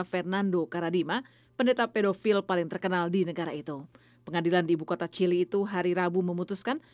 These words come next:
bahwa pihak gereja harus membayar sekitar seratus lima puluh ribu dolar masing-masing kepada Juan Carlos Cruz, Jose Andre Murillo,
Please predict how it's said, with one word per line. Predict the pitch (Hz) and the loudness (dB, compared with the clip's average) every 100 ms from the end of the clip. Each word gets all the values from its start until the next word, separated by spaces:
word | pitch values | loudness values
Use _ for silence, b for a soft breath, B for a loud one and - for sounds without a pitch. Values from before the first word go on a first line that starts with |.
| b - | b 4
bahwa | 240 | 6
pihak | 233 240 233 202 | 6 4 4 4
gereja | 233 240 156 131 | 4 4 0 -4
harus | 208 - | -6 -2
membayar | 185 175 180 | 0 2 2
sekitar | 185 - 185 180 | 0 -4 -4 -4
seratus | 185 190 214 196 | -4 -6 -4 -2
lima | 190 202 190 | 2 2 2
puluh | 190 180 | 2 2
ribu | 196 170 | 2 4
dolar | 175 160 160 - b b b | 6 6 4 0 b b b
masing-masing | 226 247 233 226 240 | 0 2 2 0 -2
kepada | 220 208 196 | 0 0 0
Juan | - 208 196 196 - | 4 4 4 0 -2
Carlos | 190 190 180 - | 0 0 0 -2
Cruz, | 240 254 - - b b - | -2 -2 -4 -14 b b 0
Jose | 262 240 196 - | 2 4 2 2
Andre | 190 190 175 165 | 0 2 2 2
Murillo, | 160 185 226 165 233 | 4 4 6 4 2